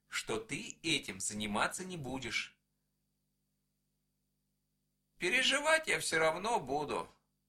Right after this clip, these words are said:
Виновата, но твердо произнес дедушка. Но буду знать меру. Понемножечку,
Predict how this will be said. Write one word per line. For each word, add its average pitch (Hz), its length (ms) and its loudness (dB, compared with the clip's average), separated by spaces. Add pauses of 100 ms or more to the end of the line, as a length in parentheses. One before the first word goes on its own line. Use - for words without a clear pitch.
(580)
Виновата, 110 840 2 (260)
но 98 200 -2
твердо 156 520 -2
произнес 110 580 -2
дедушка. - 600 -2 (1000)
Но 269 400 0
буду 190 380 -4
знать 135 420 0
меру. 107 540 0 (600)
Понемножечку, 247 1300 -2